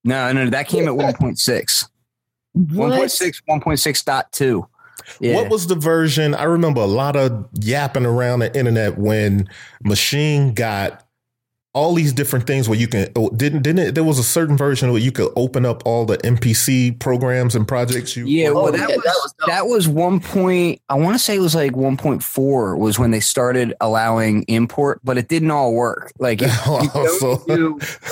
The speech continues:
Speaker 3: <laughs> I'm glad I didn't
Speaker 1: you
Speaker 3: do
Speaker 2: I,
Speaker 1: don't
Speaker 2: I
Speaker 3: that.
Speaker 2: think,
Speaker 1: do, like,
Speaker 2: I think Machine actually started its real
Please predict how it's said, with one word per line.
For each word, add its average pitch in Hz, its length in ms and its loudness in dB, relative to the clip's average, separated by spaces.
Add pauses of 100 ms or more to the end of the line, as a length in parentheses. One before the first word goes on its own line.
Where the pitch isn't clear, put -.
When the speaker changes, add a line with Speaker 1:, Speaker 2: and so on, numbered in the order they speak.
(120)
Speaker 3:
<laughs> - 40 -
I'm 139 140 -2
glad 120 280 0
I 123 80 0
didn't 131 120 0
Speaker 1:
you 143 60 0
Speaker 3:
do 139 100 -4
Speaker 2:
I, - 40 0
Speaker 1:
don't - 100 -2
Speaker 2:
I - 60 0
Speaker 3:
that. 392 80 -4
Speaker 2:
think, 494 200 -2
Speaker 1:
do, 339 80 -4
like, - 80 2
Speaker 2:
I 359 80 -2
think 466 160 2
Machine 349 420 0
actually 302 360 0
started 247 500 0
its 190 140 0
real 208 540 2